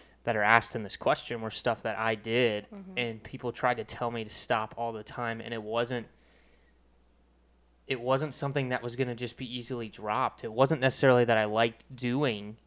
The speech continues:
Speaker 2: Yeah.
Speaker 1: these things in a sense to, like, make people mad, and I just didn't care. I did them for other reasons, and this isn't the time to talk about why, but I think when I started to really understand the severity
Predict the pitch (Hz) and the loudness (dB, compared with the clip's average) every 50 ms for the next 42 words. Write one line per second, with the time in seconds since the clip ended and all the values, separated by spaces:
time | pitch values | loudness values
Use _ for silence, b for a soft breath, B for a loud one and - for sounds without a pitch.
0 | _ - - 170 117 120 127 123 117 110 - - - 120 117 117 117 117 110 104 | _ -20 -20 -18 -12 -8 -6 -6 -6 -6 -8 -6 -6 -6 -4 -4 -4 -6 -6 -6
1 | - - 123 117 110 - - 123 113 110 104 101 - - 107 107 113 110 - - | -6 -6 -6 -6 -6 -6 -6 -4 -2 -2 -2 -2 -4 -6 -4 -2 -2 -2 -4 -6
2 | - 123 117 - 110 104 98 104 107 110 113 117 113 113 107 107 107 104 104 104 | -8 -6 -6 -4 -6 -6 -2 0 2 4 4 4 4 4 2 -2 -4 -4 -6 -6
3 | 107 - - 117 104 - - - - 147 147 151 139 113 107 - B B B B | -8 -10 -10 -10 -12 -12 -12 -8 -2 2 4 4 4 2 2 -2 B B B B
4 | B B B B B B _ _ _ - _ _ - - 127 120 117 - 139 147 | B B B B B B _ _ _ -20 _ _ -2 0 0 0 0 -2 -2 -2
5 | 143 135 127 123 120 - - 123 - 120 120 113 107 107 110 117 123 123 117 113 | 0 0 -2 -2 -2 -4 -6 -6 -4 -2 -4 -2 -4 -6 -6 -6 -6 -6 -6 -6
6 | 113 107 107 110 107 110 113 107 - 117 113 110 107 104 - - - 117 110 107 | -8 -8 -8 -8 -10 -10 -10 -10 -12 -14 -14 -12 -14 -14 -12 -10 -8 -6 -6 -6
7 | 107 - - 120 110 107 - 104 110 104 95 - - 117 120 123 120 117 110 117 | -6 -4 -2 0 0 0 -2 -4 -4 -4 -4 -2 2 4 4 4 4 2 0 -2
8 | 113 - 117 123 120 - - 147 147 139 123 - - - b b b b b b | -4 -2 -2 -2 -2 -2 -4 -6 -4 -4 -6 -8 -14 -20 b b b b b b
9 | b b b b b _ _ _ _ - 127 123 135 135 135 131 127 117 107 - | b b b b b _ _ _ _ -14 -6 0 2 2 4 6 4 4 2 0
10 | - - - 139 135 131 147 151 - - 139 123 123 131 127 131 127 - 120 120 | -4 0 4 4 4 6 4 2 2 0 -2 2 6 6 6 6 6 4 2 0
11 | 113 110 - - - - - 131 127 127 123 120 117 117 110 113 - - - 123 | -2 -2 -4 -4 -6 -2 0 0 0 2 0 0 0 -2 -4 -6 -6 -4 -4 -4
12 | 107 113 113 120 123 120 120 113 117 107 107 110 104 - | -2 2 4 6 6 6 6 4 0 -4 -6 -6 -8 -10